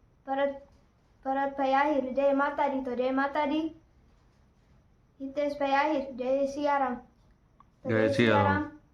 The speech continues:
Speaker 1: જય વીર હુંબલ, જય માતાજી મામા.
Speaker 2: જય માતાજી.
Speaker 1: ઓમ આહિર, જય શ્રી રામ, તો જય શ્રી રામ ઓમભાઈ. કરનાભાઈ અવાડિયા, જય માતાજી.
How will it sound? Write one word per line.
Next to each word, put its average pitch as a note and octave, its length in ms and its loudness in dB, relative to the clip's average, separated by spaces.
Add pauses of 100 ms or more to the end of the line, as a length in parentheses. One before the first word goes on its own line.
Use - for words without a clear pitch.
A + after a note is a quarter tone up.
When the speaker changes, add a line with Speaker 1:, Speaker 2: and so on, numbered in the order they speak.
(1200)
Speaker 1:
જય C#4 220 -2
વીર C#4+ 180 0
હુંબલ, C#4+ 440 0
જય C4+ 200 0
માતાજી C#4 580 -2
મામા. B3+ 460 -4 (280)
Speaker 2:
જય G#2+ 200 0
માતાજી. G#2+ 500 2 (1500)
Speaker 1:
ઓમ C#4+ 220 -2
આહિર, D4 320 0 (340)
જય C#4 180 0
શ્રી C#4+ 260 -2
રામ, C#4+ 260 0
તો C4 120 -6
જય B3+ 180 0
શ્રી C#4 280 -4
રામ C#4 240 -2
ઓમભાઈ. C#4 400 0 (1500)
કરનાભાઈ C#4 540 0
અવાડિયા, C#4+ 460 2
જય C4+ 220 -2
માતાજી. C4+ 520 -2